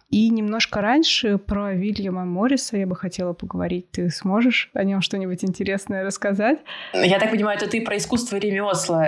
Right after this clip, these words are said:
Speaker 2: Это движение
Speaker 1: Да, да, про движение
Speaker 2: Да.
Speaker 1: искусства и ремесла.
Speaker 2: Искусство и ремесла
Speaker 1: Да.
Speaker 2: конца девятнадцатого века, э, там,
Speaker 1: Да,
Speaker 2: шестидесятые.
Speaker 1: конец девятнадцатого.
Speaker 2: Это шестидесятые годы, деви-, ну, как конец, э, шестидесятые годы девятнадцатого века.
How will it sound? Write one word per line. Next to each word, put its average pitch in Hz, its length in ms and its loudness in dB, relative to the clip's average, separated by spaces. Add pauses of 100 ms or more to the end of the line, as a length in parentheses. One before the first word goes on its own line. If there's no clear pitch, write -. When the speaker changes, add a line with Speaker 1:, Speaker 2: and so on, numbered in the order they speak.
(140)
Speaker 2:
Это 180 240 0
движение 185 420 4
Speaker 1:
Да, 202 220 6
да, 175 280 4
про 190 60 0
движение 196 440 2
Speaker 2:
Да. 160 260 4
Speaker 1:
искусства 196 560 -2
и 196 80 -2
ремесла. 208 340 2
Speaker 2:
Искусство 240 300 2
и 226 40 2
ремесла 214 380 4
Speaker 1:
Да. 190 140 6
Speaker 2:
конца 202 560 2
девятнадцатого 190 680 -2
века, 160 720 0
э, 160 460 0
там, 151 120 0
Speaker 1:
Да, - 40 -2
Speaker 2:
шестидесятые. 190 640 4
Speaker 1:
конец 196 300 2
девятнадцатого. 175 520 -6
Speaker 2:
Это 175 120 -2
шестидесятые 180 760 2
годы, 160 320 0
деви-, 156 220 -6
ну, 190 80 -2
как 147 160 -2
конец, 139 320 -4
э, 160 160 2
шестидесятые 170 560 0
годы 160 220 2
девятнадцатого 165 600 -2
века. 226 400 2